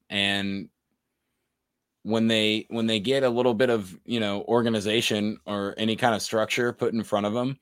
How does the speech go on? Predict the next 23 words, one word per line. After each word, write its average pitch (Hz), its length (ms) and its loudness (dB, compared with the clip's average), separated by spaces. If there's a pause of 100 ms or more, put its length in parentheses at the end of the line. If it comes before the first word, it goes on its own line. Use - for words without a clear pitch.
(240)
they're 104 100 -6
not 139 280 -2
really 143 300 4
ready 113 360 0
for 98 220 -8
that. 87 280 -6 (240)
Whereas 104 380 2
last 120 400 2
year, 107 180 0
they 101 200 -4
kinda 104 300 -4
depended 101 420 -4
on 95 200 -2
Duggan 95 480 0
to 95 300 -4
make 95 300 -4
up 101 200 2
for 104 140 -4
the 92 80 -2
lack 92 240 0
of 95 100 -8
structure. 117 520 -4 (2750)
I, 156 300 2